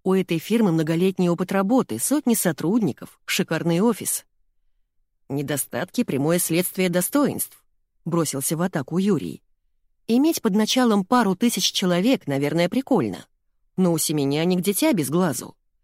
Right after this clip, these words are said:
Когда орда детективов работает по вашему делу, то никто в него душу не вкладывает, не переживает. А я целиком окунусь в проблему». Хорошо бы, кроме личной заинтересованности,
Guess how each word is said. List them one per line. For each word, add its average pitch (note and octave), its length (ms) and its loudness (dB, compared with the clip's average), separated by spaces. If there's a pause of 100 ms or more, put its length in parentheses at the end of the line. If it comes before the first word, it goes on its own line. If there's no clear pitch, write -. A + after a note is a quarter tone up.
(340)
Когда G#3+ 380 0
орда G#3 320 0
детективов A3 640 0
работает E3+ 480 0
по D#3+ 120 -2
вашему D#3 360 0
делу, F3+ 440 0 (300)
то G3 100 -4
никто G3 360 -4
в A3 60 0
него F3 220 0
душу G3 300 0
не F#3 120 2
вкладывает, D#3 720 -2 (180)
не D3+ 160 0
переживает. C#3+ 800 -2 (540)
А F3 140 0
я A3+ 220 0
целиком G3 540 4
окунусь C4+ 380 4
в - 40 -12
проблему». F3 580 0 (1500)
Хорошо F3 480 -4
бы, D#3+ 100 0
кроме E3 280 0
личной F3 340 0
заинтересованности, D3 1080 -2